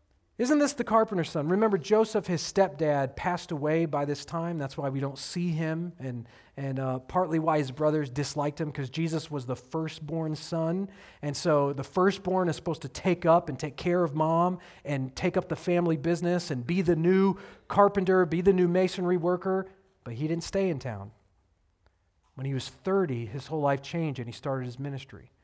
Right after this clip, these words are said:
So even his own family members are like, "Dude, he's a,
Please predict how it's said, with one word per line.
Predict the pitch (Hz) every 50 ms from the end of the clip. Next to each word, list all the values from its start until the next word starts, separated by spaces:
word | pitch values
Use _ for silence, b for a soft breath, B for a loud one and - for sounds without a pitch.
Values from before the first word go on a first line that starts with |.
| b b b b b b b b
So | - - 214 208
even | 247 320 330 320 339 311
his | 285 233 180
own | 254 262 262 226
family | - - - 247 240 247 240 214 196
members | 185 185 180 170 160 147 156
are | 151
like, | 143 139 135 135 135 - - 139
"Dude, | 175 196 202 196 185 170 B B B B B B B
he's | - 214 247 262 214 190
a, | 208 185 160 151 135 131 127